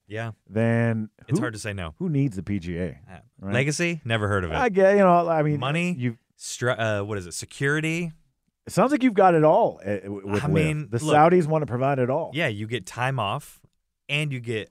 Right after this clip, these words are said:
Speaker 1: a buttload of money
Speaker 2: Mm-hmm.
Speaker 1: up front and for the match, during the matches.
Speaker 2: Yeah, I
Speaker 1: Even though it's really hard to remember when it airs and having to watch it on YouTube, you know, if I was a golfer, I'd probably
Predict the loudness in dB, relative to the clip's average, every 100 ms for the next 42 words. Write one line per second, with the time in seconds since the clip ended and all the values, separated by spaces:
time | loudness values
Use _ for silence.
0 | -14 -10 -8 -8 -8 -8 -10 -12 -8 -4
1 | -4 -4 -8 -8 -8 -4 -4 -4 -6 _
2 | -2 0 0 -4 -10 _ _ _ -12 -8
3 | -8 -10 -10 -10 -8 -10 -12 -10 -4 -4
4 | -2 0 2 0 0 0 0 -2 -4 -2
5 | -2 -2 -2 -2 -2 -6 -6 _ _ _
6 | _ -12 -8 -6 -4 -2 -4 -4 -6 -4
7 | -6 -6 -4 -2 -4 -8 -14 _ _ _
8 | -8 -6 -4 -4 -4 -2 -4 -4 -6 -4
9 | -6 -6 -4 -4 -6 _ _ _ _ _
10 | _ _ _ _ _ -10 -8 -6 -2 2
11 | 2 2 0 0 0 -4 -10 -6 -4 -4